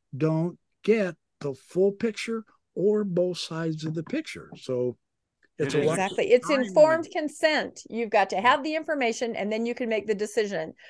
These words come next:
Speaker 3: I would never hold anyone back if they learned what they learned and said, "You know what? I'm happier doing this." I would say, "Wonderful." I just would hope that people would be able to know and, and hope to help people know if they'd like to take advantage of that.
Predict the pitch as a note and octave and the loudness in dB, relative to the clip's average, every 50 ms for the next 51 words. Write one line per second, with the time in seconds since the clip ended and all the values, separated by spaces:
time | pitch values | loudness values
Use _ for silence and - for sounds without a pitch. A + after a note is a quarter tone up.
0 | - - - - A#3 A#3+ A#3+ A#3 G#3 A3+ A#3 B3 A#3 B3+ C4 C#4 B3+ C4+ B3 A3 | -20 -12 2 6 6 8 8 6 4 6 4 6 8 8 6 6 6 4 2 2
1 | A#3+ A#3 A#3+ A#3 A#3+ A#3 A3+ G#3+ G3+ G3+ G#3 A#3 - - - E3 G3 - - G#3 | 2 0 0 0 0 0 4 6 6 6 6 4 2 0 -2 -2 -2 0 2 4
2 | G3 F#3 F#3 F#3 F3+ F#3 G3 A3+ A#3 A#3+ A3+ A#3 A#3 - A#3 A3 G#3 G3+ A3 A3+ | 6 6 6 4 4 4 4 4 4 4 2 -2 -2 0 0 0 0 2 0 0
3 | A#3 C4 B3 A3 G#3 - A3+ G#3 G#3+ B3 B3 B3 C4+ D4+ - - - B3 C4 A#3 | 2 0 -2 -4 0 -2 -2 0 0 -2 -2 0 0 0 -2 0 -2 -4 -4 -4
4 | C#4 - - C#4 B3+ C4 A#3 B3+ B3+ C4 C4 C4+ C#4 A#3 F#3+ - - - G3+ G#3 | -6 -4 -4 -2 -2 -2 -2 -2 -2 -2 -2 -2 -2 -2 -4 -2 -2 -2 -2 -2
5 | G3+ - A3+ G#3+ G3 G#3 A3 A3+ A3+ A#3 - - F3+ E3+ E3 - _ _ _ _ | 0 0 -2 -2 0 -2 -4 -2 -2 -4 -2 0 -2 -2 -2 -6 _ _ _ _
6 | _ _ _ _ _ _ _ _ - G#3+ G#3+ G3 G3 G3+ G3+ - - - - G#3 | _ _ _ _ _ _ _ _ 2 2 2 2 2 -4 -6 -6 -14 -12 -10 -4
7 | G#3 A3 G#3 G3+ - - F3+ G3 B3 A#3 G#3+ - A#3 G#3+ - - B3+ A3+ - A3 | -2 -2 -2 -2 -4 -6 -2 2 2 2 2 2 -2 -2 -2 -4 -8 -4 -2 0
8 | A3 G#3+ G#3 G#3 F#3 G#3 G#3+ G3+ G3 F#3+ G3 G3+ G3 - B3 A#3+ B3+ C#4+ E4 D#4+ | 0 2 0 0 -2 0 0 0 0 0 0 -4 -4 -2 -2 -2 0 0 0 0
9 | - - - - - _ - - G#3 F#3+ D3 D3+ G#3 G#3 G3+ F3+ A3+ G3+ G3+ - | 0 -2 -4 -6 -12 _ -4 -4 -4 -2 -2 -4 -4 -4 -2 0 0 -2 -2 -4
10 | - - - A3 G#3 G3+ G3+ G3 _ _ _ _ _ - D4 D#4+ D#4 - - A3+ | -12 -6 -4 -2 -2 -2 -4 -6 _ _ _ _ _ 4 4 4 4 2 -8 -8
11 | - G3 F#3 F3 F3 E3+ D#3+ - - _ _ _ - A3 A3 - - G#3+ G3 F#3 | -6 -6 -4 -2 -2 -4 -4 -4 -8 _ _ _ -2 -2 -2 0 -2 -2 0 0
12 | F3 F3+ F3 F3 F3 - F#3+ F#3 F3 F3 E3 E3 - - - - - - - - | -2 -4 -4 -6 -6 -6 -6 -6 -6 -8 -8 -8 -10 -10 -12 -14 -12 -8 -8 -8
13 | - | -8